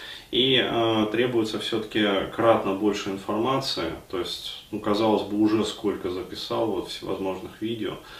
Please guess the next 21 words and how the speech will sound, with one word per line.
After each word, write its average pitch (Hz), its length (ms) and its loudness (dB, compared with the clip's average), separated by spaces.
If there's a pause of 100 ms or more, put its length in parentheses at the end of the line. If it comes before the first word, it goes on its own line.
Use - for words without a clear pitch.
(360)
А, 98 260 -2
вот, 98 280 2
но 117 480 0 (320)
это, 107 160 -2
видимо, 107 300 4
связано 107 420 0
с - 80 -4
тем, 117 200 0
что 98 200 -4
аудитория 98 480 0
постоянно 98 580 -2
обновляется, 117 720 -2
то 98 80 -6
есть - 160 -10
появляются 98 480 0
новые 101 320 0
люди, 139 220 2
которые 95 440 -4
не 98 100 -2
в 98 80 -10
теме. - 380 -6